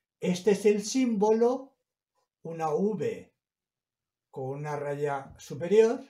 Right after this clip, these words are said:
prolongada, donde debajo de la raya se coloca el número, el resultado. Esto quiere decir que hay que averiguar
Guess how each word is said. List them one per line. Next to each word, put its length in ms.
prolongada, 880
donde 640
debajo 640
de 320
la 180
raya 640
se 260
coloca 800
el 280
número, 540
el 160
resultado. 840
Esto 400
quiere 280
decir 460
que 380
hay 260
que 140
averiguar 760